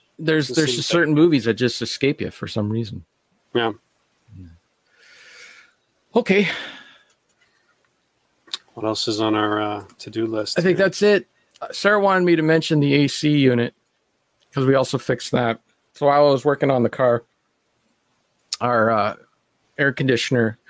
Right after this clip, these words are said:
Speaker 1: was running like crazy because of the, you know, humid temperatures and that,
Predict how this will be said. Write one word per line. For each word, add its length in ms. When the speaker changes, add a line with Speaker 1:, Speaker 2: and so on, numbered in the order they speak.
Speaker 1:
was 160
running 240
like 160
crazy 440
because 380
of 120
the, 300
you 120
know, 200
humid 380
temperatures 520
and 80
that, 240